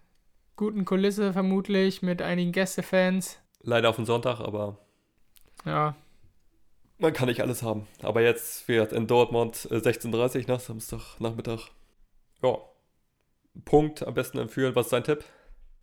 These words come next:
Speaker 1: Ja, Punkt sollte es sein. Drei wären noch besser. Vielleicht zeigen sie die Reaktion. Ach, ich bin bekannt, ich bin optimistisch. Also warum nicht? Zwei eins gewinnen die da in Dortmund.
Speaker 2: Ja, also,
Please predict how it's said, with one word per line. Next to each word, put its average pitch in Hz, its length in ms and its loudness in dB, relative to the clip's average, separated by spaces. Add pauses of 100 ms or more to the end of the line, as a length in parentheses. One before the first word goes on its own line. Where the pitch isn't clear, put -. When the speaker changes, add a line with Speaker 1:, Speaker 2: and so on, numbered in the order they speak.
(640)
Speaker 1:
Ja, 165 300 0 (1000)
Punkt 170 260 -2
sollte 175 260 -2
es 175 100 -6
sein. 165 400 -2 (1300)
Drei 165 280 0
wären 175 160 0
noch 175 140 -2
besser. 139 480 -2
Vielleicht 170 280 -4
zeigen 180 220 0
sie 160 100 -4
die 156 80 -2
Reaktion. 147 520 -2
Ach, 156 180 0
ich 170 120 -10
bin 170 140 -6
bekannt, 165 340 -2
ich - 80 -10
bin 175 120 -4
optimistisch. 165 680 -4
Also 151 340 -2
warum 160 260 2
nicht? 165 300 -2
Zwei 165 200 0
eins 160 220 0
gewinnen 156 240 -2
die 165 80 0
da 139 160 0
in 135 60 -4
Dortmund. 135 280 0
Speaker 2:
Ja, 107 60 2
also, 110 340 0